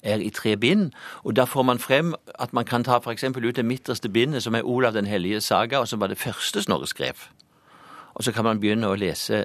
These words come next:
der. Og så kan man ha boken med seg i sengen uten å bli trett i armene, for den er ikke så tung. Og så er det blitt plass til å gi disse illustrasjonene en mye flottere,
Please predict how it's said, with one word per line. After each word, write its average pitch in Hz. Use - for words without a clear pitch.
der. 85
Og -
så 123
kan 117
man 107
ha 104
boken 113
med 101
seg 92
i 95
sengen 110
uten 104
å 98
bli 101
trett -
i 110
armene, 101
for 95
den 98
er 80
ikke -
så -
tung. 208
Og 104
så -
er 120
det 110
blitt 104
plass 131
til 113
å 107
gi 101
disse 98
illustrasjonene 107
en 104
mye 95
flottere, -